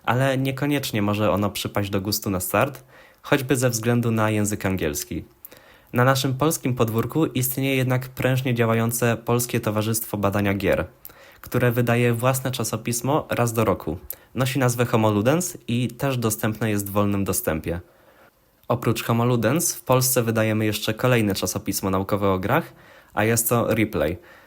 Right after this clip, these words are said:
opracowywany w Uniwersytecie Łódzkim. Z książek dość dobrą i zrozumiałą pozycją jest wspomniane we wstępie Homo Ludens Heisingi. Poza nią bardzo miłą na start propozycją jest wprowadzenie do groznawstwa redakcji Katarzyny Preisner.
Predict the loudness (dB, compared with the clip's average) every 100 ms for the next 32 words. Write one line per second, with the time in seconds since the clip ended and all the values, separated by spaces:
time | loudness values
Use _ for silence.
0 | -4 -2 0 0 2 2 2 2 0 0
1 | 0 0 -2 -2 -4 -4 -2 -2 -2 -4
2 | -4 -6 -6 -8 -10 -20 -20 -14 -8 -4
3 | 2 2 2 0 0 -2 0 2 4 4
4 | 2 0 -2 -2 0 2 2 2 0 0
5 | 0 0 0 0 -2 -2 -6 -6 -2 0
6 | 0 0 0 -2 0 -2 -2 0 -2 -4
7 | -16 -20 -4 0 2 2 2 0 0 0
8 | -2 0 -2 -2 -4 -6 -14 -20 -20 -20
9 | _ 0 2 4 2 2 0 -2 0 0
10 | 0 0 2 2 2 0 0 -2 -2 -4
11 | -2 0 -2 -2 0 2 0 0 -4 -2
12 | 0 2 2 2 2 0 -2 -2 0 0
13 | -2 0 2 2 0 -2 0 -2 -2 -4
14 | -2 -2 -2 0 -2 0 0 2 0 0
15 | 0